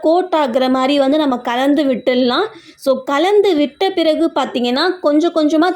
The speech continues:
தேவையான அளவுக்கு நம்ம தண்ணியை சேர்த்து, ரொம்ப லிக்விட் கன்சிஸ்டன்சியா இல்லாம கொஞ்சம் மீடியம் பதத்துல இருக்கிற மாதிரி ஒரு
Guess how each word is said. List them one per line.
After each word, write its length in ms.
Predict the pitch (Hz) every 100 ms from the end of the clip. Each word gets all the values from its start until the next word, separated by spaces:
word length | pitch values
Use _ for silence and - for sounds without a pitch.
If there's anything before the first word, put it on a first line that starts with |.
| 359
தேவையான 600 | 294 302 311 311 285 254
அளவுக்கு 460 | 254 285 320 339
நம்ம 200 | 330 262
தண்ணியை 520 | 240 233 247 294 302
சேர்த்து, 440 | 277 269 247 - 359 415 311 - _ _
ரொம்ப 320 | 262 277 359 453 349
லிக்விட் 380 | 311 294 339 -
கன்சிஸ்டன்சியா 800 | 277 269 269 269 262 262 269 277
இல்லாம 520 | 262 254 269 247 349
கொஞ்சம் 540 | 370 302 311 381 311
மீடியம் 480 | 285 349 339 381 359
பதத்துல 500 | 302 240 254 269 277
இருக்கிற 420 | 247 240 - 262 247
மாதிரி 300 | 240 254 269
ஒரு 240 | 247 370